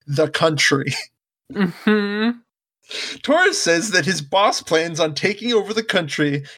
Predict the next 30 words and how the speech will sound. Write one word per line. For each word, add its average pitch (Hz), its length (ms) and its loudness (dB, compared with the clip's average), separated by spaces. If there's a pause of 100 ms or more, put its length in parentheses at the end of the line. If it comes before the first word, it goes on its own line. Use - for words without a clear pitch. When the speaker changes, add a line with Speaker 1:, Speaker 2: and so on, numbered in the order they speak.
Speaker 1:
and 151 300 -4
promises 240 560 0
Torres, 160 540 0 (580)
uh, 160 200 4
he 151 220 -2
could 165 160 -4
infest 160 600 0
and 147 240 -4
kill 175 240 2
Lisa 160 320 -2
Lisa 151 360 2
when 143 160 2
it 143 140 2
was 139 140 -6
all 147 180 2
said 143 220 2
and 135 120 0
done. 131 320 -2 (200)
So, 233 380 0 (120)
there's 226 240 2
nearly 311 400 2
a 202 60 2
million 180 500 0
Antonio. 160 540 -2
Remember 247 240 2
that 170 240 2
bully 165 300 0
kid 160 280 2
<laughs> - 80 -4
at 214 60 0